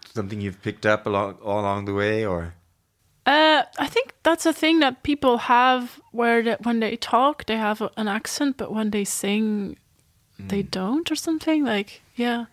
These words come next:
Speaker 1: Well, you have one of those kind of accents that I love. You know, my husband is foreign too, and he's always trying to iron out his accent completely. But I'm always like, "No, everybody has an accent, so you should
Speaker 2: <laughs>
Speaker 1: have an accent.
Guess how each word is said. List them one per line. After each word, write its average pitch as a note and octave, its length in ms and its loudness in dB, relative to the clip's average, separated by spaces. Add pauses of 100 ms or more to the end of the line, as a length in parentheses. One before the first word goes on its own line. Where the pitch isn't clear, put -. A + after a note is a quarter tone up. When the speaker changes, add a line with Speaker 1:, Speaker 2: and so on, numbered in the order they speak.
(220)
Speaker 1:
Well, A#2 120 2
you D#3 120 4
have C3+ 200 4
one A#2+ 140 0
of A2 60 -2
those G#2 200 0
kind G2 320 -6
of F2 60 -12
accents F2+ 260 -6
that F2+ 80 -6
I E2+ 120 -2
love. F2 220 -4 (120)
You F#2+ 140 -4
know, - 20 -2
my F#2+ 160 0
husband F#2+ 460 -4
is D2 240 -8
foreign D#2+ 320 -6
too, D#2 180 -6 (340)
and G2 120 -6
he's B2+ 180 -2
always B2 220 2
trying G#2+ 220 -6
to F#2 160 -2 (180)
iron G#2+ 360 0
out G2 220 0
his F#2 140 -8
accent F2+ 340 -6
completely. E2 640 -12 (720)
But F2+ 100 -4
I'm G2 120 0
always G2+ 220 -4
like, F2+ 120 -4
"No, G#2+ 280 -4
everybody B2+ 540 0
has G#2+ 260 -2
an F2+ 80 -4
accent, F2 480 -6
so - 160 -6
you G#2 280 0
should - 200 -4
Speaker 2:
<laughs> G#2+ 180 -2
Speaker 1:
have G2 240 2
an G2 140 -4
accent. F#2+ 520 -6